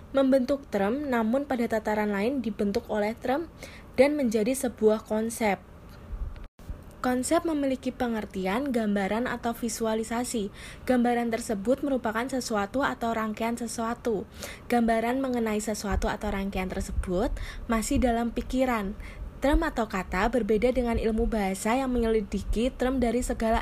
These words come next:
aspeknya. Penyelidikan logika bertujuan mencari pengertian term dan bagaimana penggunaan setepatnya. Penyelidikan term penting karena kata merupakan unsur yang membentuk pemikiran.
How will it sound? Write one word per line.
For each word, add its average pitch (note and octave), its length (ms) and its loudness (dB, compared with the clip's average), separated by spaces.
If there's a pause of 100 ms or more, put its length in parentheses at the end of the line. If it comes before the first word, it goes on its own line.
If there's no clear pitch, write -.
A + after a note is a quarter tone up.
aspeknya. A#3 560 -2 (400)
Penyelidikan B3+ 720 2
logika F#3+ 640 0
bertujuan A#3+ 480 2
mencari B3 480 0
pengertian G#3+ 720 0
term G3+ 320 -2 (320)
dan C4+ 160 8
bagaimana A#3 560 2
penggunaan A3+ 720 2
setepatnya. G3+ 800 -2 (400)
Penyelidikan A#3 800 2
term A#3+ 400 -2
penting C4 400 0
karena G#3 640 0
kata A3+ 240 0
merupakan B3+ 640 -2
unsur B3 320 0
yang B3 240 0 (640)
membentuk A3+ 480 4
pemikiran. A3 720 0